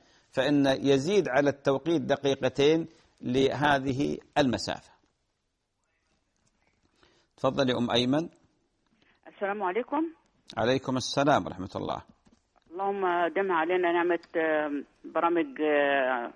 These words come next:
Speaker 2: العلم، الحقيقة بنستفيد جامد جدا. ربنا
Speaker 1: جزاك
Speaker 2: يبارك
Speaker 1: الله
Speaker 2: فيكم
Speaker 1: خير.
Speaker 2: جميعا وإياكم. آه، لو تكرمت، هل ي-، يعني يجوز إن شخص يجبر شخص إن يتصدق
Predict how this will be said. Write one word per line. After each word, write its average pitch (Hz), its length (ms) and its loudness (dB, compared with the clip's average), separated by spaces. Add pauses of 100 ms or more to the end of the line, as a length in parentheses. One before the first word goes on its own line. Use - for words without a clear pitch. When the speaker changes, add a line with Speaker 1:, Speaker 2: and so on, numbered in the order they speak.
(100)
Speaker 2:
العلم، 147 520 -2
الحقيقة 127 480 -2
بنستفيد 156 640 -2
جامد 135 320 -6
جدا. 120 280 -8
ربنا 110 480 -6
Speaker 1:
جزاك 117 180 2
Speaker 2:
يبارك 135 140 0
Speaker 1:
الله 90 120 -2
Speaker 2:
فيكم 131 160 -6
Speaker 1:
خير. 123 220 -6
Speaker 2:
جميعا 113 300 -4 (380)
وإياكم. 117 520 -6 (400)
آه، 170 140 4
لو 247 160 2
تكرمت، 247 420 -2
هل 285 280 0
ي-، 220 200 4
يعني 208 280 -2
يجوز 202 380 0
إن 185 220 -2
شخص - 360 -6
يجبر 160 460 0 (120)
شخص - 400 -6
إن 147 220 -2
يتصدق 139 1000 -2